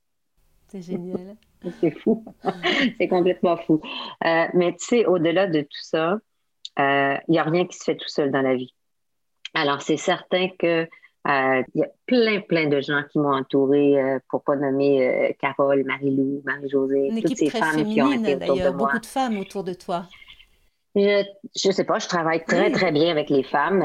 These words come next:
Speaker 1: Oui.
Speaker 2: et, euh, et elles me le rendent bien. Alors, euh, c'est, j-, jamais j'ai refusé d'engager un homme, hein. Euh, c'est juste le, comment les choses se sont passées. C'est pas du tout, euh, j'ai pas fait exprès. Euh,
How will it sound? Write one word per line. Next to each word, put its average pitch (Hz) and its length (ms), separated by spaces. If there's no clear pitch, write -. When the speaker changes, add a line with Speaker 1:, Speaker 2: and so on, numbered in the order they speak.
Speaker 1:
Oui. 156 60
Speaker 2:
et, 135 300
euh, 131 580
et 160 60
elles 147 120
me 143 120
le 139 60
rendent 135 260
bien. 143 400
Alors, 127 420
euh, 123 500
c'est, - 560
j-, 139 260
jamais 220 520
j'ai 147 160
refusé 143 420
d'engager 139 420
un 175 120
homme, 151 220
hein. 143 220
Euh, 127 360
c'est 151 220
juste 170 320
le, 156 260
comment 156 240
les 156 140
choses 175 240
se 160 100
sont 147 200
passées. 139 440
C'est 143 160
pas 151 160
du 156 220
tout, 220 220
euh, 135 640
j'ai 135 140
pas 170 120
fait 151 120
exprès. 147 520
Euh, 143 420